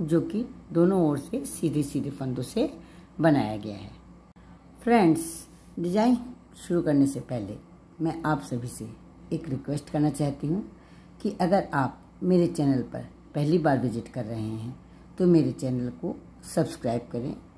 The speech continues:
बेल आइकन को दबाएं, जिससे कि आपको मेरे वीडियो सबसे पहले मिल सके। अगर आपको मेरा ये वीडियो पसंद आता है तो आप इसे लाइक करना ना भूलें और इसको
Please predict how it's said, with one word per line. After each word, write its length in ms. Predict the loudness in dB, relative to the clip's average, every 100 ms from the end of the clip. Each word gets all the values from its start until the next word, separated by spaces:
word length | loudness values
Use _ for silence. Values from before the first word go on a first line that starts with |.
| 0
बेल 200 | 2 4
आइकन 340 | 2 0 -4
को 120 | -4
दबाएं, 380 | -4 -2 -2 -4 -4
जिससे 380 | -4 -2 0 0
कि 160 | 2
आपको 360 | 2 2 0 0
मेरे 300 | 2 2 0
वीडियो 400 | -2 -4 -4 -6 -8 -18 -20 -20 -6 -2
सबसे 260 | 0 0
पहले 360 | -2 -2 -2 -4 -10 -18 -4
मिल 260 | 2 2 2
सके। 300 | -4 -10 -14 -16 -20 -20 -20 -20 -20 -4
अगर 240 | 0 0 2
आपको 440 | -2 -2 -8 -10 -12 -10 -2
मेरा 260 | 0 2
ये 220 | 0 -2
वीडियो 320 | -2 -4 -4 -4
पसंद 360 | -6 -4 0
आता 260 | 0 0 -2
है 220 | -2 -4 -8 -18 -20 -14 -12
तो 140 | -6 -4
आप 200 | -4 -4
इसे 300 | -8 -6 -8 -10 -20 -20 -10
लाइक 300 | -2 -2 -2
करना 280 | -4 -2 -2
ना 200 | -2 -6 -8
भूलें 380 | -6 -4 -4 -6 -12 -20 -20 -6
और 220 | 2 2 2 -6 -20 -12 -8
इसको 260 | -8 -10